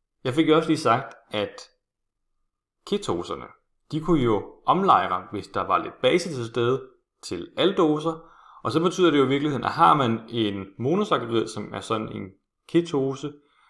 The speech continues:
så kan den jo, ja, først omlejre i den her ligevægt,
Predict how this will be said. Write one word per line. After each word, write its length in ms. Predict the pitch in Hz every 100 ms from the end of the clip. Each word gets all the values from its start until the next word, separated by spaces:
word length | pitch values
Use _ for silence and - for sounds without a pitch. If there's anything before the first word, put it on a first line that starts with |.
| _ _
så 180 | - 147
kan 140 | 147
den 220 | 131 127 104
jo, 360 | 113 101 95 104
ja, 180 | 104 - -
først 340 | 131 131 - -
omlejre 680 | 123 175 147 117 110 110 110
i 20 |
den 180 | 110 110
her 120 | 104
ligevægt, 580 | 104 160 196 123 -